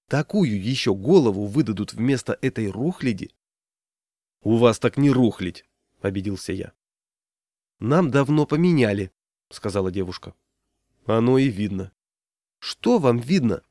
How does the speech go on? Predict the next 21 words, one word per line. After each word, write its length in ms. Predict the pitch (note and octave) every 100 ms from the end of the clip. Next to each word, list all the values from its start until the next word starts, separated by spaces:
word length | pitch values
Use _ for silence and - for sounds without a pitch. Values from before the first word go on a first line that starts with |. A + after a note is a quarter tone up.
| _ _
спросила 480 | - - G2+ - F#2+
девушка. 460 | G2 F#2 - - - _ _ _ D3
«Напрасно 640 | G#3 - F3 D3 F3 F3
иронизируете, 680 | D#3+ F3+ E3+ D3+ G#2+ - F#2+
гражданин. 560 | A2+ A#2+ C3+ A2 - _ _
Головы 440 | G#2+ C#3 D#3 A2 G#2
очень 340 | C3+ - D#3
хорошие, 540 | D#3+ C3+ B2 - G#2+ - _
предусмотрено 800 | A#2 A#2+ A#2 - C#3 C#3 A2 G#2+
даже 240 | A#2 A#2
знание 340 | G#2+ A2+ B2+ A#2+
трех 360 | - A2 A#2+ -
иностранных 600 | B2+ B2+ - A#2 B2+ B2
языков». 520 | B2 C3 - A2 - _ _ _ _ _ _ -
Она 240 | A2+ A2
порылась 420 | - A2+ G2+ G2
в 60 | -
картотеке. 600 | A2+ A2+ A#2 F#2+ - - _ _ _ _ _ _ _ _ _
«Вы 220 | A#2 B2+ E3
поэт, 320 | D#3 F3+ F#3+
значит? 500 | D3 G#2 - -